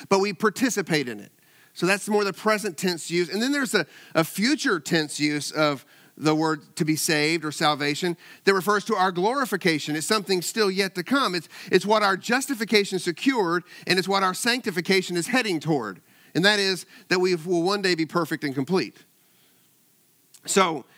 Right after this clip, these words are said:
to make it real and not just some abstract theological categories, let's look at the Bible at three different usages of this word from three different texts of Scripture. First, Ephesians two, eight and nine.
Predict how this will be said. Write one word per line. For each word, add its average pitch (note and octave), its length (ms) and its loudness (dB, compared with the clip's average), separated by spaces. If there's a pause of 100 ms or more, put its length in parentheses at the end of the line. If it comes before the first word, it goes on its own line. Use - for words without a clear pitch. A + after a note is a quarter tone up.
(300)
to F#3 100 4
make A3+ 200 0
it F#3+ 140 -2
real G3+ 420 0
and F#3+ 80 -2
not G3 180 0
just G3 200 -2
some F#3 200 -2
abstract F#3 680 0 (260)
theological F#3 680 0
categories, D#3 840 0
let's G3+ 240 -2
look G#3+ 440 -4
at G#3 120 0
the F3 60 -2
Bible E3+ 640 0 (320)
at E3+ 180 0
three A3 200 2
different G3 280 -2
usages F3 600 -2
of E3 220 0
this E3 180 -2
word E3+ 520 0
from D#3+ 180 -4
three F3+ 160 2
different E3 260 -6
texts D#3+ 260 -4
of D#3 80 -8
Scripture. F#3 340 -2
First, G3 320 0
Ephesians F3 480 -4
two, E3+ 320 0 (340)
eight E3 200 2
and D#3+ 100 2
nine. E3 420 -4